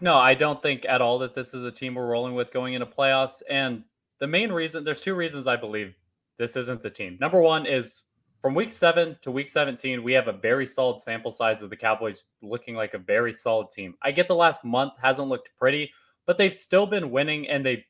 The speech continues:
I mean, beating the Eagles. Yeah, losing the Jags wasn't great, but even the, I w-, came on the show last week, and I was actually pretty positive about the Titans win.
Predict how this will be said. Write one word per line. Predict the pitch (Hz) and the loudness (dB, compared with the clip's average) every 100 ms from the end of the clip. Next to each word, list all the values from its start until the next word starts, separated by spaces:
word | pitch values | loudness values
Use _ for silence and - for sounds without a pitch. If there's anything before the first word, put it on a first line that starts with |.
| _ | _
I | 131 | -6
mean, | 127 110 _ | -6 -10 _
beating | 139 151 160 | -4 -4 -4
the | 143 143 | -6 -4
Eagles. | 139 139 139 135 127 _ _ _ _ _ _ | -4 -2 -2 -2 -6 _ _ _ _ _ _
Yeah, | 160 160 | 0 2
losing | 151 147 143 143 | 2 0 -2 -2
the | 127 | 0
Jags | 123 120 117 | 2 2 0
wasn't | 117 117 107 | -6 -6 -10
great, | 113 117 113 - | -2 -2 -2 -2
but | 117 110 _ | -4 -4 _
even | 143 190 202 | -6 -2 0
the, | 175 - - | 0 2 4
I | 156 - _ _ _ | 4 2 _ _ _
w-, | 131 - | -18 -4
came | 151 151 | -2 0
on | 139 | -2
the | |
show | 123 135 127 | 0 2 4
last | 123 - | 2 0
week, | 131 120 | -4 -2
and | 120 | -2
I | |
was | 117 120 | 0 0
actually | 117 113 | -2 -8
pretty | - 117 | -6 -6
positive | 117 117 113 107 | -2 -2 -2 -4
about | 110 107 | -4 -4
the | 107 | 0
Titans | 175 165 131 | 2 2 0
win. | 131 127 | -2 -2